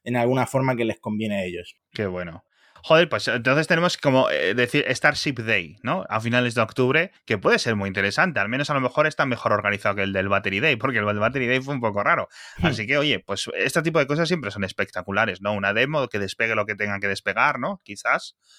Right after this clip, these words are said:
Speaker 2: A lo
Speaker 1: Hmm.
Speaker 2: mejor no hace prueba en, en ese momento en directo, pero
Speaker 1: Y la buena noticia para los que estamos esperando para ver eso volar ya a una altura más respetable es que si el S N ocho llega a explotar, tenemos ahí el S N nueve justo detrás
Speaker 2: Claro.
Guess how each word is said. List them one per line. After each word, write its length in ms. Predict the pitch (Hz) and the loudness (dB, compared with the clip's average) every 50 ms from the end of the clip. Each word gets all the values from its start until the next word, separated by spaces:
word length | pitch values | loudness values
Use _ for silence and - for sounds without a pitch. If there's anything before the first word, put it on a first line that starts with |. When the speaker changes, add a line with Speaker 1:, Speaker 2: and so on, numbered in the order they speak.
| _ _ - | _ _ -20
Speaker 2:
A 100 | _ - | _ -4
lo 40 | 95 | -2
Speaker 1:
Hmm. 80 | - 127 | -2 0
Speaker 2:
mejor 240 | 110 104 117 110 104 | 2 0 0 0 0
no 220 | 107 104 98 98 | 0 0 2 2
hace 220 | 113 - - 101 | 0 -2 -4 -8
prueba 600 | 92 95 104 110 110 104 95 92 92 92 92 92 95 | -6 -2 0 2 2 2 2 0 0 0 -2 -2 -2
en, 120 | 98 98 | -2 -4
en 180 | 98 - 101 107 | -4 -4 -4 -4
ese 180 | 101 - 104 | -4 -2 0
momento 280 | 101 101 107 110 104 98 | 0 2 2 2 0 0
en 80 | 92 95 | -2 -2
directo, 360 | 98 123 180 - _ 110 - | -2 -2 -2 -2 _ -12 -14
pero 360 | - 92 92 95 90 90 87 - - | -14 -14 -12 -10 -10 -10 -12 -10 -8
Speaker 1:
Y 80 | - 135 | -4 -2
la 140 | 135 135 | 0 2
buena 180 | 139 147 151 160 | 2 2 2 4
noticia 440 | 165 170 160 180 185 175 180 123 104 | 2 2 4 4 2 2 2 0 0
para 200 | 104 107 107 110 | 2 0 0 2
los 140 | 104 101 - | 0 0 -2
que 80 | - | -6
estamos 260 | - - 117 123 123 | -4 0 0 2 2
esperando 460 | 127 120 - - 131 139 147 139 110 90 | 0 0 0 0 0 2 2 0 0 0
para 180 | 90 90 92 | -2 -2 -2
ver 220 | 90 98 110 110 113 | -2 -2 -2 -2 0
eso 240 | 110 - - 120 | -2 0 0 0
volar 280 | 110 113 113 113 113 113 | 2 4 4 4 4 4
ya 180 | 113 117 117 120 117 113 | 4 4 4 4 4 4
a 60 | 104 | 2
una 280 | 101 110 110 107 110 | 0 0 -2 -2 -2
altura 320 | 110 110 104 123 117 113 110 | -2 -2 -2 -2 0 0 0
más 480 | 117 120 117 120 120 120 117 113 - | 0 0 2 2 2 2 2 0 -2
respetable 680 | - 123 127 - - 120 110 117 131 135 139 143 156 160 - - - - - | -2 -2 -4 -2 -2 -4 2 2 2 4 4 2 0 0 -2 -10 -20 -12 -6
es 140 | 107 123 - | -4 -4 -2
que 120 | - 127 | -2 -2
si 220 | 113 - - 101 101 | -2 -2 -4 -2 -2
el 120 | 98 104 | 0 0
S 240 | 107 104 - - 127 | -2 -2 -2 -2 -2
N 240 | 117 117 113 113 120 | 0 0 0 2 2
ocho 240 | 139 147 - - 107 | 0 0 0 -2 -2
llega 260 | 104 101 104 110 101 | 0 0 0 0 -2
a 20 | |
explotar, 520 | 101 - - 123 113 110 135 131 117 - - - - - _ | -2 -2 -2 -2 2 4 2 2 2 0 -4 -8 -16 -16 _
tenemos 300 | - 110 120 123 117 127 | -2 0 2 2 2 2
ahí 120 | 117 120 120 | 2 2 2
el 140 | 113 113 113 | 2 2 2
S 220 | 117 113 - 131 | 0 0 0 0
N 140 | 120 120 120 | 0 0 0
nueve 400 | 123 123 127 135 139 147 - - | 2 2 4 6 6 4 4 2
justo 220 | - 120 120 - 131 | -2 -6 -2 0 0
detrás 280 | 127 113 110 127 110 - | 0 2 4 4 4 6
Speaker 2:
Claro. 140 | 95 85 | 4 2